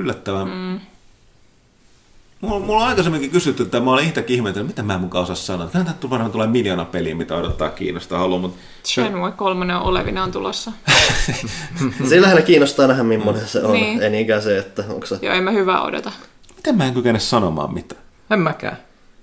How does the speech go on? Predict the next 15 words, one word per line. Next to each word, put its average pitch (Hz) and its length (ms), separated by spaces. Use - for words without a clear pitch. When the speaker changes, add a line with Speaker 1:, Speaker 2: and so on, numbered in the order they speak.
Speaker 4:
Ehkä - 180
mulla 160 180
on 165 60
odotukset 160 580
aika 127 200
matalalla. 180 520
Speaker 1:
Todella 113 260
hämmentävää. 80 580
Speaker 3:
Ää, 131 100
Sekiro 135 400
on 101 140
ihan 95 200
Speaker 2:
Mm. 98 220
Speaker 3:
semmonen, 92 400
että - 240